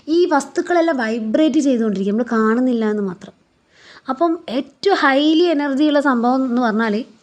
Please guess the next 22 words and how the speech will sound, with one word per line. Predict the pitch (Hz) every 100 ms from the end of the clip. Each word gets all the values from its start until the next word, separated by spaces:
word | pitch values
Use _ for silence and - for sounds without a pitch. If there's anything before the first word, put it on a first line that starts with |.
| -
മണിയാണ്, | 202 190 220 208 180
അതായത് | 180 196
പണമാണ്. | 214 190 190 190 175 - _ - - -
അത് | 330 370 254 220 - -
പലരും | 294 339 381
പറയാറുണ്ട്, | 330 294 285 247 220 -
ഉം, | 226 226 220
പണി, | 226 226
മണിയെ | 214 226 233 254
അട്രാക്റ്റ് | 240 240 226 233
ചെയ്തെടുക്കാം, | 233 214 208 240 233 277
അട്രാക്റ്റ് | 208 220 220 226
ചെയ്തെടുക്കാം, | 220 214 214 240 277
മാനിഫെസ്റ്റ് | 262 214 220 214 233
ചെയ്യാം, | 214 214 233 262 269
അങ്ങനെ | 214 214 214
ചെയ്യാം, | 214 208 240 277
ഇങ്ങനെ | 226 214
ചെയ്യാം. | 208 214
പക്ഷേ | 262 - 359
എന്തുകൊണ്ടോ | 320 330 392 392 359 339
എന്തോ | 226 196